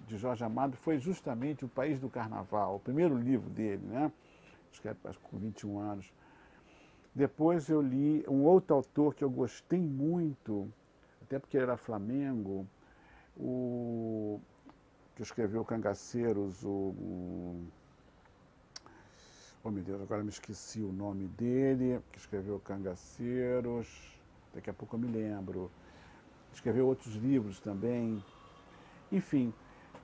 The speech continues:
é, é, eu acho que essa, essa formação do romance, da, da leitura do romance, ela é básica para ilustrar. Acho que quem não gosta de ler não ilustra. Quem não gosta de ler não consegue ilustrar.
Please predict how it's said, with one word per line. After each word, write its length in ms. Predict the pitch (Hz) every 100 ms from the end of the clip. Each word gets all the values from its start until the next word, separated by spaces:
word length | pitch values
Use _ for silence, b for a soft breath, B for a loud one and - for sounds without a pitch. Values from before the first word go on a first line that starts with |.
| -
é, 140 | - - - - - - - - - 160
é, 320 | 156 151 - - -
eu 160 | 151 180
acho 240 | 202 -
que 100 | -
essa, 220 | 190 - -
essa 280 | 156 160 160
formação 680 | - 160 151 135 - 175
do 120 | 160 147
romance, 800 | 123 104 120 143 117 101 - 101
da, 260 | 104 95
da 140 | 95 113
leitura 380 | 110 104 147
do 80 | 127
romance, 840 | 104 101 104 139 123 113 - 98 95 - - B B B B B B B -
ela 360 | 135 143 151 156
é 120 | 151
básica 800 | 113 139 147 131 110 110 - 113 -
para 180 | 120
ilustrar. 840 | 123 127 135 - - 104 92 90 92 87 - - B B B B
Acho 200 | - 131
que 100 | -
quem 240 | 131 165 165
não 120 | 151
gosta 380 | 120 127 123 123
de 100 | 113
ler 200 | 110 135
não 120 | 147
ilustra. 720 | 107 95 95 95 - - 92 90 - - - - - - - - - - - - - - -
Quem 120 | 170
não 140 | 151 113
gosta 360 | 113 110 -
de 60 | 107
ler 140 | 117
não 100 | 113
consegue 440 | 107 101 - 98 92
ilustrar. 600 | 95 95 - - 82 92